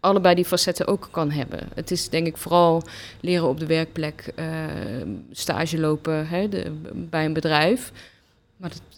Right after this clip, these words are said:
het is niet gezegd dat daar niet ook een stukje in een, eh, online omgeving zou kunnen plaatsvinden. Maar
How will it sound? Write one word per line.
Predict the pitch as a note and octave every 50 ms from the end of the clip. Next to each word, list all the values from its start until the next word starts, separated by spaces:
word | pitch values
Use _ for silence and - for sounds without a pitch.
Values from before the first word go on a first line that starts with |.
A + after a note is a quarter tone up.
| - - -
het | - -
is | D#3+ -
niet | E3 D#3+
gezegd | D#3 E3 D#3 E3 D3+ -
dat | E3 D#3+
daar | - D#3+ D#3
niet | D#3+ D#3+ D#3+ -
ook | - E3+ E3
een | F3+ E3+
stukje | - - - F3 - - F3 D#3 -
in | E3 E3
een, | E3 D#3+ E3 D#3+ E3 D#3+ D#3
eh, | D3+ D#3 E3 E3 D#3 -
online | E3+ E3 D#3+ E3 E3 E3
omgeving | E3 E3 F#3 F3 E3+ E3 D#3 C#3+
zou | - -
kunnen | - - D3 D3
plaatsvinden. | - - D3+ - D#3+ - - - E3 E3 E3+ D#3+
Maar | D#3+ D#3